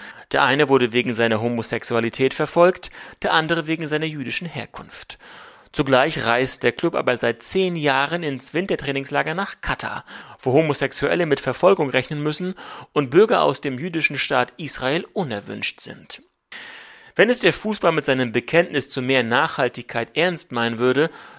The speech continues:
dann würde er das gesellschaftliche Engagement zur Bedingung für eine Bundesliga-Lizenz machen. Dann würde er zwei oder drei Prozent des Umsatzes in Projekte, Gesundheitsförderung oder Klimaschutz fließen lassen.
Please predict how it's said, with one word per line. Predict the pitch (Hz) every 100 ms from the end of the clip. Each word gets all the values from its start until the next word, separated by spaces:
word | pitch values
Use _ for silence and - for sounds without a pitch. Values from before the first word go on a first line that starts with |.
| _
dann | 156 135 131
würde | 151 151
er | 135
das | 123
gesellschaftliche | - 107 127 170 165 - 135 135
Engagement | 123 120 110 120 139 151
zur | - 123
Bedingung | 123 - 135 139 147
für | 160
eine | 160 175
Bundesliga-Lizenz | 170 131 107 - 110 104 104 101 110 113 -
machen. | - - 107 - - - - - -
Dann | 131
würde | 127 160
er | 127
zwei | 123 - 143 160
oder | 127
drei | 123 110 135
Prozent | 147 - 127 - 156 151
des | 135
Umsatzes | - 160 147 147 156 165 180 156
in | 131
Projekte, | - 120 120 156 - 160 156 - -
Gesundheitsförderung | 131 139 143 131 127 - 135 127 131 135 -
oder | 156 165 156
Klimaschutz | 220 208 110 104 113 110
fließen | - 113 113
lassen. | 110 107 - -